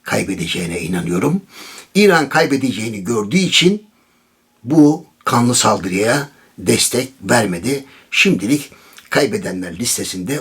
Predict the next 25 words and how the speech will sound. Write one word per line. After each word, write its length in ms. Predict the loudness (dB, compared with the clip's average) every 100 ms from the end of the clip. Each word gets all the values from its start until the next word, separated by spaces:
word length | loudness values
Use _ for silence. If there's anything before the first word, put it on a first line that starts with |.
| -2
olmayabilir. 800 | 0 0 0 0 -2 -6 -8 -12 -14 0
Ama 200 | 2 4
Netanyahu 1040 | 0 0 0 0 0 0 0 -2 -2 -4 _ _ _ _ _
bana 340 | -6 -2 0 0
göre 340 | -2 -4 -4 -2
kesinlikle 1200 | 0 2 2 -2 -6 -10 -6 -6 -8 -4 -4 -4
kaybedecektir. 960 | -4 -4 -4 -10 -12 -14 -14 -12 -14 _ _ _ _ _ _ _ _ -20 -20 -20 -6
Neden 340 | 2 4 4 0
kaybedeceğini 640 | -2 -4 -4 -6 -4 -4
de 100 | -4
bir 180 | -6 -6 -16 -18 -8
fıkrayla, 540 | -8 0 2 2 -2
bir 180 | -4 0
anekdotla 520 | -2 0 -2 -2 -6
anlatayım, 400 | -6 -6 -6 -2
olur 180 | 2 2
mu 100 | 2
canlarım? 380 | -6 -8 -12 -14 _ _ _ _ _ _ _ _ -18 -12 -12 -12 -16 0
Bin 240 | 4 4
dokuz 340 | 4 2 0 0
yüz 140 | 0
altmış 340 | -2 0 0
yedi 120 | 2 2
savaşları 500 | 2 0 -2 -4 -4
yapılıyor. 420 | -6 -10 -12